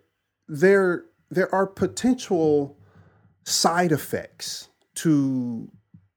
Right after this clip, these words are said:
molding someone into what you want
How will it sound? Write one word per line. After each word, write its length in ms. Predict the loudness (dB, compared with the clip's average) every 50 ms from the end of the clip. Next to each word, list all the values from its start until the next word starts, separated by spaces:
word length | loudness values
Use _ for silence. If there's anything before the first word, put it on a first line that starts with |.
| _ _ _ _ _ _ _ _ _ _ _ -6
molding 800 | -2 2 6 8 10 10 10 10 8 4 2 0 0 -2 -2 -6
someone 800 | -6 -4 -4 -4 -2 -2 -4 -4 -4 -4 -4 -6 -8 -10 -12 -16 -20 _ _ _ _ _ _ _
into 800 | -6 -4 -4 -4 -4 -4 -2 -2 -2 -2 -4 -4 -6 -8 -10 -14 _ _ _ _ _ -14
what 580 | -12 -8 0 4 6 6 6 4 0 -6 _ _ _ _ _ _ _ _ _ _ -14
you 720 | -12 -10 -8 -4 -2 0 2 2 2 2 0 -4 -8 -14 _ _ _ _ _ _ _ _ _ _ _ _ _ _
want 760 | -12 -8 -4 -2 -2 -2 -2 -2 -6 -10 _ -16 -16 -16 -16